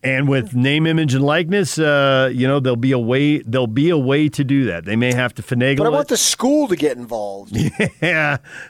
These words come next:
Speaker 1: Yeah, I don't think the N C A A wants that yet. I just, I get why you say that, and I'd be fine with it.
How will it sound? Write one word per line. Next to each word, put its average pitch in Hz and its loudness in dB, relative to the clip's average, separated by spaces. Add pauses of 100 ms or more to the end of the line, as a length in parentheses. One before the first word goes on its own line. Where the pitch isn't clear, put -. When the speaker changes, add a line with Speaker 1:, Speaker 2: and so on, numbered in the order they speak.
Speaker 1:
Yeah, 131 0
I - 2
don't 165 0
think 156 0
the 143 2
N 143 0
C 143 -2
A 131 2
A - 0
wants 120 -2
that 95 -4
yet. 92 -4
I 117 0
just, 147 -4 (220)
I 185 -2
get 214 0
why 233 2
you 208 2
say 202 0
that, 254 2
and 139 0
I'd 175 0
be 165 0
fine 196 0
with 226 2
it. 240 0